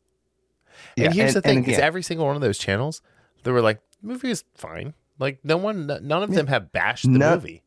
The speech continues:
Speaker 1: after seeing
Speaker 2: yeah, I was
Speaker 1: it.
Speaker 2: gonna say none of, yeah, none of them, like, wrongfully just said, "This movie is trash," and the way, and you could see that they were saying it just because they didn't like what he said. No, nobody did that. And, and even before that, they were like, "Look, I don't know if this movie's gonna be good or not.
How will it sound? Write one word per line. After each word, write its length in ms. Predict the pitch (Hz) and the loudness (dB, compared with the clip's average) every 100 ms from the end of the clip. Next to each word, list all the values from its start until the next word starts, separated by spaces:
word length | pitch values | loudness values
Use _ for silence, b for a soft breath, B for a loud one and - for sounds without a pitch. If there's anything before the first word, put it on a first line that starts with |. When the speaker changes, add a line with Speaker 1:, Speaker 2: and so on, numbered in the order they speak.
| _ _ | _ _
Speaker 1:
after 260 | - 104 107 | -6 -6 -6
seeing 180 | - 147 | -2 0
Speaker 2:
yeah, 120 | 123 | 2
I 60 | 151 | 0
was 100 | 147 | 2
Speaker 1:
it. 40 | |
Speaker 2:
gonna 100 | 151 | 0
say 180 | 135 135 | 0 0
none 280 | 123 135 160 | 2 2 2
of, 180 | 170 160 _ | 0 -4 _
yeah, 160 | 120 113 | -6 -4
none 260 | 104 123 156 | 0 0 2
of 160 | 156 139 | 0 -2
them, 380 | 135 127 120 - _ - | 0 0 -2 -6 _ -10
like, 200 | 113 98 | -8 -6
wrongfully 720 | 110 107 117 - 113 107 107 95 | 0 0 0 -2 -4 -2 -2 -2
just 220 | 104 - | -6 -4
said, 180 | 98 127 | -4 0
"This 180 | 123 | 0
movie 240 | 131 110 98 | 2 2 0
is 140 | - | -4
trash," 500 | - 131 107 107 101 - | -6 -2 0 -2 -4 -4
and 240 | 110 98 - b b _ _ | -4 -4 -8 b b _ _
the 140 | 110 113 | -2 0
way, 200 | 117 117 | 2 2
and 260 | 120 113 113 | 2 2 2
you 80 | 113 | 2
could 200 | 113 - | -2 -4
see 200 | - 107 | -2 0
that 160 | 98 - | 0 0
they 100 | 98 | -2
were 120 | 95 | -2
saying 280 | - 104 98 | -4 -4 -4
it 120 | - | -4
just 180 | 98 - | -8 -8
because 240 | 107 98 | -6 -2
they 120 | 95 | 0
didn't 180 | 90 - | 0 0
like 200 | 92 85 | -2 -2
what 120 | 87 | -4
he 80 | 92 | -6
said. 240 | - 87 98 | -4 -2 0
No, 160 | 85 85 | -2 0
nobody 480 | 104 131 135 127 | 2 2 2 0
did 220 | 110 110 - | -2 -4 -6
that. 200 | - - _ _ b _ | -12 -14 _ _ b _
And, 140 | - 117 | -4 0
and 100 | 131 | 2
even 220 | 147 160 | 2 2
before 320 | 139 - 143 120 | 0 0 0 2
that, 160 | 101 | 0
they 80 | 120 | 0
were 60 | 110 | 0
like, 140 | 95 - | 0 0
"Look, 220 | 110 - 110 | -2 -2 0
I 60 | |
don't 140 | 143 143 | 0 2
know 120 | 131 | 0
if 80 | 131 | 0
this 160 | 117 | -4
movie's 260 | 113 110 101 | -2 -4 -4
gonna 160 | 104 | -2
be 100 | 98 | -2
good 180 | 95 98 | 0 0
or 60 | 92 | 0
not. 220 | 87 - | -4 -6